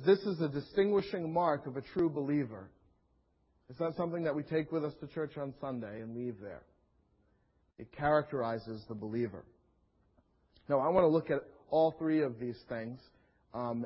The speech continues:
in the short time that we have left and unpack a little bit about what they mean. So let's look first of all at the work of faith.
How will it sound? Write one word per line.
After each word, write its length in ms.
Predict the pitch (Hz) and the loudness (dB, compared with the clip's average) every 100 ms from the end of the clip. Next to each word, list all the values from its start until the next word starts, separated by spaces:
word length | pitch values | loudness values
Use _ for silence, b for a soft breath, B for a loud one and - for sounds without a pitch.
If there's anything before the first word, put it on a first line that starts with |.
| - | -4
in 240 | 139 123 | -4 -4
the 80 | 127 | -6
short 280 | 123 165 165 | 2 4 4
time 220 | 156 143 131 | 2 -2 -2
that 120 | - | -4
we 160 | 147 143 | -4 -4
have 280 | 135 123 | -4 -6
left 320 | 123 123 107 - - _ b | -4 -4 -6 -10 -20 _ b
and 100 | - | -4
unpack 440 | 139 135 147 147 139 | -4 -2 -2 -2 -2
a 40 | |
little 260 | 135 220 180 | 2 4 4
bit 160 | 139 | 2
about 260 | 127 127 120 | 0 0 -2
what 180 | 143 - | -2 -2
they 160 | 131 | -2
mean. 320 | 127 117 98 90 _ _ _ _ b b b b - | -2 -4 -6 -12 _ _ _ _ b b b b 0
So 60 | |
let's 240 | 165 214 208 | 4 4 4
look 240 | 190 - | 0 2
first 260 | 175 175 - | 4 4 2
of 120 | 147 | -2
all 260 | 127 113 117 | 0 2 2
at 120 | 127 - | -2 -4
the 80 | |
work 320 | 120 127 123 117 | -6 -4 -6 -8
of 100 | 101 - | -14 -12
faith. 220 | 98 | -12